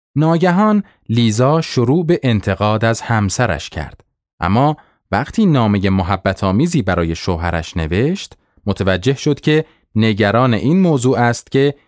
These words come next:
نکند همسر خوبی برای او نبوده باشد و هراس داشت که شاید شوهرش به او علاقمند نباشد. زمانی که متوجه نگرانی عمیق خود شد،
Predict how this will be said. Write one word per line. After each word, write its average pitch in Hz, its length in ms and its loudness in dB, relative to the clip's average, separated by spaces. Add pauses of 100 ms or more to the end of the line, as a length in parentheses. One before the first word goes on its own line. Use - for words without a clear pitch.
(140)
نکند 139 560 0
همسر 107 420 0
خوبی 101 360 0
برای 95 360 0
او 95 200 -2
نبوده 101 500 0
باشد 78 440 -4 (380)
و 92 60 0
هراس 87 460 -2
داشت 127 420 -2 (280)
که - 80 -2
شاید 123 500 0 (280)
شوهرش 113 540 -2
به 104 100 0
او 117 260 2
علاقمند 98 640 -2 (120)
نباشد. 120 520 -4 (1200)
زمانی 202 440 2
که 214 200 0
متوجه 127 640 0
نگرانی 110 840 2
عمیق 120 420 2
خود 85 260 -4
شد، 151 460 0